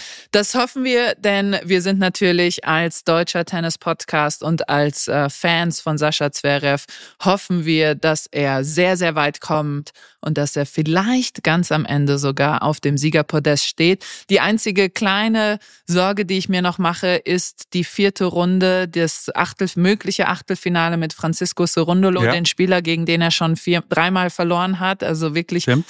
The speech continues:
Speaker 1: eine Negativbilanz hat. Aber ich glaube, wenn ich mich richtig erinnere, haben sie noch nie in einem Best of Five gespielt. Und da ist Alexander Zverev schon einfach noch mal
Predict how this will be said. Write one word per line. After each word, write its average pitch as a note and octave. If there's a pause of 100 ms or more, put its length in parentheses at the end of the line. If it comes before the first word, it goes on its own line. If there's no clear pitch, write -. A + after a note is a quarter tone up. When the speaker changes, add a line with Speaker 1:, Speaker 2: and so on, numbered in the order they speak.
(140)
Speaker 1:
eine E3+
Negativbilanz F#3
hat. F3+ (440)
Aber G#3
ich G3
glaube, F#3+
wenn F#3
ich F#3+
mich F3+
richtig F#3+
erinnere, F3+
haben F#3
sie F3
noch E3+
nie F3
in F3+
einem D#3+
Best E3
of D#3+
Five D#3
gespielt. D#3+
Und D3
da D3
ist D3+
Alexander D3
Zverev C#3+
schon D3+
einfach -
noch C3+
mal C3+